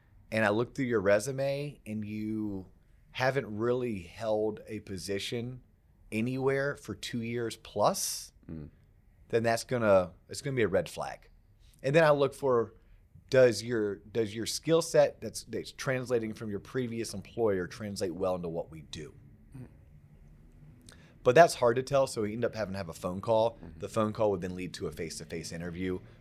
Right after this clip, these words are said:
Speaker 1: or maybe we grab lunch or grab coffee.
Speaker 2: Right.
Speaker 1: You know, but I'm looking for certain things, like, do you have any sales experience? Uh, do you have, uh, are you coming from an entrepreneurial background?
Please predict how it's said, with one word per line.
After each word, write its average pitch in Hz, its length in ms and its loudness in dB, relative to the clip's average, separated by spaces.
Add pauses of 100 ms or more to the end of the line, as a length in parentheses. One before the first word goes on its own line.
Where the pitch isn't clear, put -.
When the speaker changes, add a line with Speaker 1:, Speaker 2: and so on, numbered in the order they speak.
Speaker 1:
or 117 100 -2
maybe 110 180 2
we 101 120 0
grab 87 320 2
lunch 87 280 -4
or 80 60 -10
grab 76 240 -6
coffee. 113 540 -6
Speaker 2:
Right. 80 140 -8 (260)
Speaker 1:
You 135 100 -2
know, 101 60 8
but 113 120 6
I'm 135 120 4
looking 135 220 0
for 113 100 -8
certain 98 300 -2
things, 101 260 -8
like, 95 120 -6
do 113 80 -10
you 120 100 -2
have 107 100 0
any 104 120 -8
sales 90 340 -4
experience? 85 920 -10 (500)
Uh, 95 180 0
do 87 140 -6
you 110 120 0
have, 101 240 2
uh, 92 200 0
are 92 80 -4
you 104 80 -6
coming 107 200 -6
from 101 120 -10
an 90 160 -6
entrepreneurial 90 880 -4
background? 90 720 -6